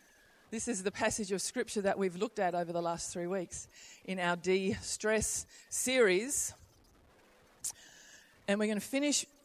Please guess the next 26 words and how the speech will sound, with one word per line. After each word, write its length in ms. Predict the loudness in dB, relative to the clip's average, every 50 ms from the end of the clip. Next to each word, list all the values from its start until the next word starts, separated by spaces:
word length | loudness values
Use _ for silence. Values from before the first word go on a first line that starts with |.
| -20 -20 -10 -2
looking 260 | 0 0 2 2 2 0
at 100 | 0 0
this 180 | 0 0 0
passage 600 | 0 0 0 -2 -2 -4 -4 -4 -4 -6 -8 -10 -12 -14 -18 -20 -20 _ _ -6 -2
this 240 | -2 -2 0 0
week. 380 | 2 2 2 0 0 -6 -12 -16 -18 -18 -20 -20 -20 -20 -20 -20 -20 -20 -16 -12
And 140 | -8 -4 -2
then 140 | 0 0 0
next 240 | 0 -2 0 0
week 120 | 0 0 2
we're 120 | 0 -2
gonna 180 | -2 -2 -4 -4
look 200 | -6 -6 -6 -6
at 100 | -6 -6
something 260 | -6 -4 -4 -4 -4
very 300 | -2 0 2 2 2 2
different 400 | 0 -4 -4 -4 -6 -6 -6 -10 -14 -18 -20 -20 -20 -18 -12
in 140 | -10 -8 -8
the 60 | -6
De-Stress 460 | -4 -4 -6 -6 -6 -4 -6 -6 -4
series 320 | -2 0 2 2 2 2 0
as 160 | -2 -4 -4
we 60 | -6
finish 280 | -6 -4 -6 -6 -2 2
it 60 | 4
off. 320 | 6 6 6 4 -2 -12